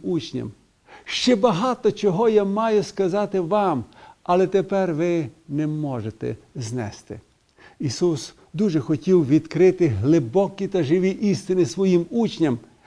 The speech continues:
але їхня приземленість, затуманений немічний розум перешкоджав цьому. Нестача духовного розвитку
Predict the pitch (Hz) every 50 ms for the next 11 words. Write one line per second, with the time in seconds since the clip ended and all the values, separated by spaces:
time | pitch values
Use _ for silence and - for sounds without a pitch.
0 | - - - - - _ - 170 165 156 143 143 143 131 123 175 226 220 - -
1 | - 180 170 160 143 113 - - - _ _ _ - 151 147 156 147 120 104 127
2 | 220 240 247 226 202 180 147 120 117 113 107 107 - - - _ _ _ _ _
3 | - 110 165 175 170 - - 190 185 185 196 220 233 240 226 202 190 185 185 185
4 | 185 180 180 175 170 165 - - 151 165 170 180 190 208 233 233 208 190 180 151
5 | - - - 165 160 165 202 240 277 262 190 165 151 123 107 - - - - -
6 | _ _ - 233 240 247 240 190 - - 240 240 196 190 185 220 202 160 135 110
7 | - - 127 110 98 104 - - - _ _ _ _ _ _ _ - - - -
8 | - - 131 147 156 - - - 277 277 226 - 180 147 147 139 - - 285 285
9 | 233 190 160 156 196 262 302 302 240 226 208 - - - 151 135 110